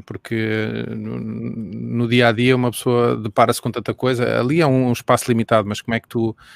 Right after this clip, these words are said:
consegues gerir a, a pressão e os, e os falhanços? Porque acredito que não, não seja tudo uma, uma linha direita até à conclusão, não é? Se calhar chega a um ponto em que tens que virar completamente a ideia que tinhas e, e tens menos tempo quando te toma, quando te apercebes disso.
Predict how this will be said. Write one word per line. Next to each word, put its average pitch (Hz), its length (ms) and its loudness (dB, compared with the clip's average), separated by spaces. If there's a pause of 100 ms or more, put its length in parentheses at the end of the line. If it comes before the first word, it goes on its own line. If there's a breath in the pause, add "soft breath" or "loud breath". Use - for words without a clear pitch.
(200 loud breath)
consegues 117 320 -2
gerir 113 260 0
a, 110 300 -2
a - 20 -4
pressão 120 480 -2
e 110 320 -2
os, 110 260 -4
e 147 120 0
os 143 120 2
falhanços? 135 420 4
Porque - 260 -6
acredito 117 380 -4
que - 80 -8
não, 127 160 0
não 120 180 0
seja 120 260 0
tudo 123 220 -2
uma, 127 300 0
uma 123 180 0
linha 123 260 2
direita 123 440 4
até 120 340 4
à 120 80 6
conclusão, 120 460 0
não 101 100 0
é? 101 280 -2
Se - 120 -14
calhar 107 220 2
chega 110 180 0
a 113 40 4
um 110 80 2
ponto 117 240 0
em 117 60 4
que - 60 -4
tens 123 260 4
que - 80 -14
virar 120 240 6
completamente 117 880 0 (340 loud breath)
a 113 80 2
ideia 120 320 6
que - 160 -8
tinhas 135 540 -2
e, 113 880 -2
e 104 60 -10
tens 120 200 2
menos 123 240 2
tempo 131 240 2
quando 120 260 2 (120)
te - 80 -20
toma, 127 320 0
quando 117 320 -2
te - 160 -4
apercebes 110 400 0
disso. 123 300 -4